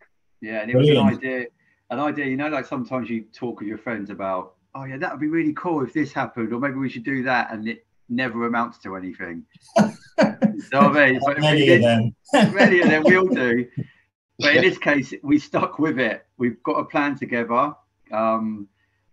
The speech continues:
Speaker 1: we, I co-, I, I know quite a lot of, uh, landlords in the Old Town, and we thought Hastings Old Town would be perfect because of the way that it's situated.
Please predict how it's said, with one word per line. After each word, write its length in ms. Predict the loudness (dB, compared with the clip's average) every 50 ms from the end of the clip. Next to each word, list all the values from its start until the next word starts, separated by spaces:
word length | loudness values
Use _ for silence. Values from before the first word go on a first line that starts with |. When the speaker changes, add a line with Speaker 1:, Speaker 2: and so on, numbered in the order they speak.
| _ _ _ _ _ -6
Speaker 1:
we, 680 | -4 -2 -2 -2 -2 -2 -2 -2 -2 -4 -4 -8 -10 _ _ _ _ _ _ _ _ _ _ _ _ _ _ _ _ -18
I 80 | -18 -18
co-, 220 | -16 -16 -16 -16 -16
I, 240 | -18 -12 _ -6 -6
I 80 | -4
know 240 | -2 -2 -2 -2 -2
quite 280 | -4 -4 -2 -2 0 0
a 20 |
lot 160 | -2 -4 -4
of, 220 | -6 -8 -8 -6 -6
uh, 480 | -4 -2 -2 -2 -2 -2 -2 -2 -4
landlords 500 | -4 -4 -2 -2 -2 -2 -2 -2 -2 -4
in 60 | -4
the 100 | -2 -2
Old 200 | -2 -2 -2 -4
Town, 480 | -4 -4 -4 -4 -4 -4 -8 -10 -12 -14 _ _
and 100 | -4 -2 -2
we 60 | -2
thought 240 | -4 -4 -6 -4 -2
Hastings 320 | -4 -4 -4 -6 -6 -4
Old 220 | -2 -2 -2 -4 -4
Town 280 | -6 -6 -6 -6 -8
would 100 | -8 -10
be 60 | -12
perfect 640 | -12 -8 -6 -6 -6 -6 -8 -10 -10 -12 -12 -12 _
because 260 | -14 -14 -14 -14 -12
of 60 | -12
the 60 | -10
way 160 | -10 -8 -8 -8
that 80 | -10
it's 140 | -12 -10 -10
situated. 880 | -8 -8 -8 -8 -8 -6 -4 -4 -4 -6 -8 -6 -4 -4 -4 -4 -6 -10